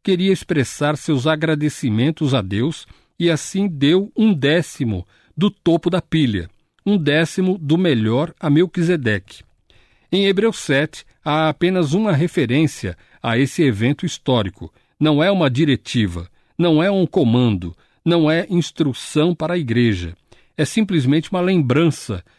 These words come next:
de um evento do Antigo Testamento. E o escritor o usa para argumentar algo muito importante em relação ao sacerdócio de Jesus Cristo. Não tem nada a ver com o dízimo.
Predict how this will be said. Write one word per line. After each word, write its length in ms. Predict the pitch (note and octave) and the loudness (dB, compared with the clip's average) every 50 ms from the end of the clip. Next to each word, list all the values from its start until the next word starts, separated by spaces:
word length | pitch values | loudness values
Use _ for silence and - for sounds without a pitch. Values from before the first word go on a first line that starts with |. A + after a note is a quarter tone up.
| _ _ | _ _
de 160 | - B2 B2+ F3+ | -4 -2 0 2
um 120 | F#3+ F#3+ | 2 2
evento 560 | E3+ B2 G2+ F#2+ A2 C3 E3 F#3+ - - F3 | 2 0 0 0 0 0 0 0 -2 -2 -4
do 140 | D#3 D3+ D#3 | -2 0 0
Antigo 420 | C#3 A#2 G2+ - - G#3 A3+ G3+ | 0 0 -2 -4 -4 -4 -2 -2
Testamento. 720 | G3 - F#3 - - G#3 E3 C3 A2 G#2 F#2 - - - - _ _ _ _ _ _ _ _ - | -2 -4 -4 -2 -2 0 0 0 0 -2 -4 -6 -10 -18 -20 _ _ _ _ _ _ _ _ -2
E 80 | F3+ | 0
o 60 | G3 | 2
escritor 680 | G#3+ G3 - - B3+ C#3+ G#2 - - F3 F3+ D3 - - _ | 2 2 0 0 0 0 -2 0 0 2 2 2 0 -2 _
o 80 | - F#3 | -2 0
usa 380 | F3 F3 G3 G#3+ F3+ E3+ F#3+ | 2 2 2 0 0 0 -2
para 260 | F3 - D#3+ D#3 D#3+ F#3+ | -2 -2 -2 -2 -2 -2
argumentar 640 | F#3+ F3 F3+ F3 F3+ F3 D3+ B2 - D#3 D#3 D3+ | -2 -2 -2 0 0 0 0 0 0 -2 -2 0
algo 400 | C#3 C#3+ D3+ E3 E3+ E3+ F3 D#3+ - _ _ _ _ - | 0 2 2 0 0 0 -2 -2 -4 _ _ _ _ 0
muito 380 | C#3+ E3 A3 C4 B3+ - - | 2 4 4 4 2 2 0
importante 640 | G#3 F3+ - D3+ A#2 G2 - - C3 D3 D3 - F#3 | -2 -2 0 0 -2 -2 -2 -2 -2 -2 0 0 0
em 40 | |
relação 580 | D#3 B2+ G3 F#3+ D#3+ C3 - - - D#3 F3+ F3 - _ _ _ _ | 0 0 0 -2 -2 -4 -4 -2 -2 0 0 -2 -4 _ _ _ _
ao 120 | D#3 C#3 | -4 -4
sacerdócio 880 | - - - F3+ - - F#3+ D#3 A#2+ G#2 G#2 B2+ C#3 F3+ F3 - - F#3+ | -2 -2 -4 -6 -2 0 0 0 0 -2 -2 0 0 0 0 -2 -4 -4
de 120 | D#3+ D#3 C3 | -2 0 0
Jesus 360 | A2+ B2 C#3 D3+ F3 D3+ - | 0 0 0 0 -2 -4 -4
Cristo. 500 | - A#2+ B2+ B2 B2 - - - F#2 - _ _ _ _ - - _ _ _ _ - | -4 0 0 0 0 -2 -6 -14 -16 -18 _ _ _ _ -20 -20 _ _ _ _ 0
Não 160 | C#3+ E3 F#3+ | 0 2 2
tem 180 | F3+ F#3+ D#3 | 2 2 2
nada 340 | C3 A#2 B2+ D3 F#3+ F#3+ F#3+ | 2 2 2 0 0 0 0
a 40 | C#3+ | 0
ver 220 | A2+ G#2+ C#3+ E3 | 0 0 0 -2
com 160 | - - G#3+ A3+ | 0 -2 -2 -2
o 40 | |
dízimo. 560 | F#3+ D3+ C3+ C#3+ C3+ G#2+ F#2+ F2+ E2+ E2 D#2+ | 0 0 2 2 2 2 0 -4 -6 -8 -10